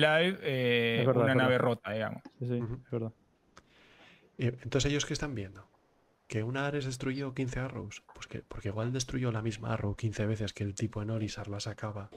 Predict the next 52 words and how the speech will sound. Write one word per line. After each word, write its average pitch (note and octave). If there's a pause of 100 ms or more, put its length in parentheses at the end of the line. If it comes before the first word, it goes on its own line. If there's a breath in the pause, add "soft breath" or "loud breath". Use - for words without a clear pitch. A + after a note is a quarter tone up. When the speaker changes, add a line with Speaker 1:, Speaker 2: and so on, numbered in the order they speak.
(800)
Speaker 3:
Estaba G#2
la G2
Arrow G2
en G2
el F#2+
path G2+ (100)
y A#2+
el G2
del G2+
Ares G2
hacía G2
pum D#3+ (960)
y -
luego G#2
volvía G2+
a G2
sacar. - (440 soft breath)
Es -
que A#2
habría G#2
que C3
ver A#2
de A2
dónde G#2+
coño G2+
sacan G2+
esos G2+
datos, C3+
porque -
a, G2 (160)
a G#2+
veces G#2
Speaker 2:
Mira, C3+
mira, D3
mira D3+
lo D#3+
que D#3
dice C3
Tefu. A2+ (160)
Las A#2+
Ares D3
duran C3
muy C3
poco A#2+
en A2+
Arena G#2+
Commander. G#2 (880)
Entonces, -
¿de C#3+
dónde A#2
lo A2
sacan? -